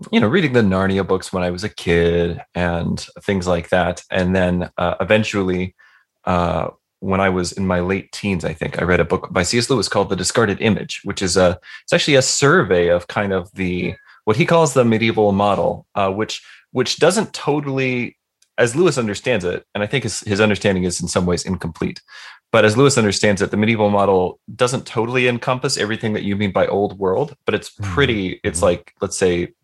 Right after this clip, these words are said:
Speaker 1: seventy, eighty percent of what you
Speaker 2: Yeah.
Speaker 1: mean by old world.
Speaker 2: Yeah.
Speaker 1: And so I was just totally captivated by this way of understanding the world. I just found it to be a much more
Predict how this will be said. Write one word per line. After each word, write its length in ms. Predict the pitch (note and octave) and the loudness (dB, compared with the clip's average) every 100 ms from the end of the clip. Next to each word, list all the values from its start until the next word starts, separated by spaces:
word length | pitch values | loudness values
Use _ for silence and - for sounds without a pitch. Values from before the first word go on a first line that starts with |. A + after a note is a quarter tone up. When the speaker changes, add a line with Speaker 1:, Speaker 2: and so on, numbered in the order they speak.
| _ - | _ -4
Speaker 1:
seventy, 560 | - E2+ F2 E2+ F2 | -2 -2 -2 -4 -4
eighty 140 | F2 F2 | -4 -4
percent 420 | D#2+ - E2+ - _ _ _ | -6 -2 -2 -2 _ _ _
of 120 | F2 | -2
what 160 | E2+ - | 0 0
you 60 | - | -2
Speaker 2:
Yeah. 80 | |
Speaker 1:
mean 40 | - | -2
by 140 | - | -2
old 180 | - - | -2 -4
world. 240 | - - - | -4 -4 -8
Speaker 2:
Yeah. 100 | F2+ - - - - - - | -20 -16 -14 -12 -12 -14 -4
Speaker 1:
And 180 | B2 B2 | 0 2
so 520 | - B2 A#2 A2+ A2+ A2 _ _ _ _ _ _ - - - _ | 4 6 6 4 0 -6 _ _ _ _ _ _ -20 -20 -20 _
I 100 | A#2+ | 2
was 140 | B2 | 2
just 180 | A2+ A2+ | 2 -2
totally 280 | - D#3+ A#2 | 0 0 0
captivated 720 | G2 G#2 G#2 F2+ F2 F2 F2+ | 0 -2 -2 -2 -2 -2 -4
by 320 | F#2+ F2+ F2 - | 0 2 0 -2
this 200 | G2 F2 | -6 -4
way 280 | F#2+ F2+ F2+ | 0 2 2
of 260 | - F2 - | 0 -2 0
understanding 440 | F#2+ F#2 - E2+ | -2 -2 -2 -2
the 80 | E2+ | -4
world. 380 | F2 F2 A#2 C#3+ | -4 0 0 0
I 100 | - F2+ | -2 -2
just 160 | F2+ | -2
found 200 | - F2+ | -2 -2
it 100 | E2+ | -4
to 100 | - | -6
be 100 | F2+ | -2
a 60 | F2 | 0
much 260 | F2 - | 0 -2
more 320 | F2+ E2+ E2+ | -2 -2 -4